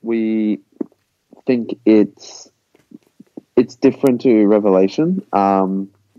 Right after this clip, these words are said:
so Revelation, while you have some of those funky elements, you've got, um, a very loud brass section. We don't really have that with Rev-, uh, The Fade.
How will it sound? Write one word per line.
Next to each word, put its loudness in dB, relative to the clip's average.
so 2
Revelation, -4
while -2
you 2
have -4
some 0
of 0
those 0
funky 0
elements, 0
you've 0
got, 0
um, -2
a -4
very 2
loud 0
brass 0
section. -8
We 2
don't 2
really -2
have -2
that 0
with 0
Rev-, -4
uh, 0
The -12
Fade. -2